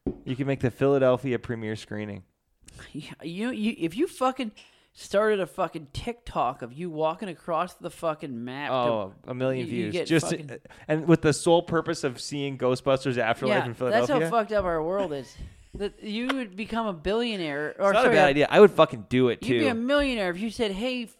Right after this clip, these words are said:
Speaker 2: hey, everybody, I'm walking across the country to see the fucking movie premiere."
Speaker 1: Is it bad that there's, like, not a lot of stuff I wouldn't do for money?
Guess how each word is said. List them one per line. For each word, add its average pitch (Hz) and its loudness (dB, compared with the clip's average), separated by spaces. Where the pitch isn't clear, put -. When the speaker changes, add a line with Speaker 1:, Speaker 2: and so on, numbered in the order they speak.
Speaker 2:
hey, 254 -4
everybody, 220 -2
I'm 185 -2
walking 202 -2
across 208 -6
the 285 -8
country 214 -8
to 123 -16
see 156 -12
the 139 -4
fucking 131 -10
movie 139 -10
premiere." 90 -14
Speaker 1:
Is 135 -2
it 233 2
bad 113 -6
that 113 -2
there's, 110 -2
like, 107 -4
not 107 -2
a 107 -4
lot 104 -2
of 101 -6
stuff 101 -6
I 104 -4
wouldn't 98 -6
do 95 -8
for 104 -12
money? 98 -12